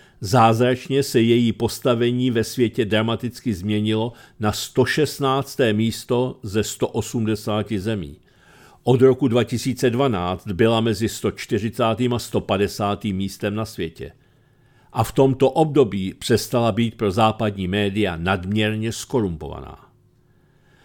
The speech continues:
Článek ve španělských novinách Rebellion uvádí, že Ukrajina bude muset brzy zaplatit za zbrojení, které jí Evropa štědře poskytuje, a bude to muset zaplatit právě se svým územím.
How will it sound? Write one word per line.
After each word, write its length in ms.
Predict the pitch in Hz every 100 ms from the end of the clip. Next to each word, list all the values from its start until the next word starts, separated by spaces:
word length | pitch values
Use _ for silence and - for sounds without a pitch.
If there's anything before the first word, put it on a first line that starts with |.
| _ _
Článek 400 | - 127 143 180
ve 100 | 190
španělských 720 | 247 165 170 180 175 - 160 156
novinách 540 | 175 170 170 170 139
Rebellion 640 | 160 175 170 117 120 131 131
uvádí, 800 | 131 135 120 101 87 87 90 92 -
že 180 | 120 123
Ukrajina 800 | 147 113 117 107 107 104 120 -
bude 320 | 127 127 117
muset 440 | 107 117 - 131 98
brzy 360 | 117 104 131
zaplatit 520 | 113 110 120 113 135
za 140 | 107 113
zbrojení, 580 | 95 110 101 104 107 123
které 340 | - 117 123
jí 160 | 123 -
Evropa 440 | 104 117 117 117
štědře 480 | - - 110 90 117
poskytuje, 720 | 98 - - 98 - 92 110 - _ - _
a 60 | 107
bude 240 | 117 123
to 140 | 127 113
muset 320 | 117 - 95
zaplatit 500 | 98 - 98 98 -
právě 640 | - 104 101 107 123 127 123 185
se 240 | - 113
svým 400 | 101 - 110 113 -
územím. 600 | 110 95 82 69 73